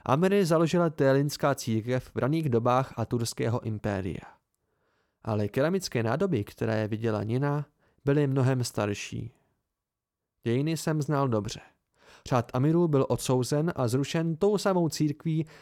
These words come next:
krátce před pádem impéria. Ale jak jsem věděl,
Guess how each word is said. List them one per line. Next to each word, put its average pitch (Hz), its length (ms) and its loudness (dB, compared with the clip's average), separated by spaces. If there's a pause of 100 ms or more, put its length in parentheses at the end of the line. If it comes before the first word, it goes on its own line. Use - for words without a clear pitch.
(120)
krátce 160 520 0
před - 240 -6
pádem 113 420 0
impéria. 104 680 -4 (840)
Ale 104 320 -2
jak 107 180 -4
jsem 170 160 -2
věděl, 135 520 0